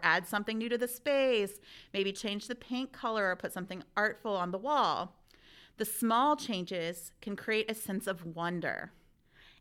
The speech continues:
And curiosity and fright are along the same path neurologically. However,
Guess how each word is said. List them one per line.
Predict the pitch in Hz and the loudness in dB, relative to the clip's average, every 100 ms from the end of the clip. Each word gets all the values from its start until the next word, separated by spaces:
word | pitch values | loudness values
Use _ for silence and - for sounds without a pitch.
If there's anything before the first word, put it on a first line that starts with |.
| - | 0
And | 202 202 196 | 2 2 0
curiosity | - 208 190 196 269 381 330 165 156 156 196 _ _ | 0 2 4 4 4 2 -4 -4 -4 -6 -10 _ _
and | 196 190 | -4 -4
fright | - - 339 226 185 - - - _ | -6 0 2 2 -2 -10 -16 -18 _
are | 214 240 | 4 4
along | 233 240 269 330 | 4 4 4 0
the | |
same | 349 - 220 208 - | -4 -4 -4 -6 -10
path | - - 165 190 185 | -10 -2 -2 -2 -6
neurologically. | 165 143 123 139 120 - - - - - - - - _ | -2 0 -2 -2 -10 -10 -12 -16 -20 -20 -20 -20 -20 _
However, | - 254 254 - 247 240 175 - | 2 4 4 2 2 2 0 -8